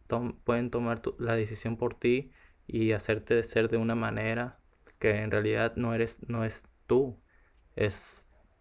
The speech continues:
toda la información que tiene tu cerebro de todas las personas con las que has estado y la madre.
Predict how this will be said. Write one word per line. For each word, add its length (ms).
toda 580
la 140
información 640
que 120
tiene 240
tu 100
cerebro 540
de 180
todas 240
las 120
personas 380
con 100
las 140
que 80
has 140
estado 280
y 40
la 80
madre. 320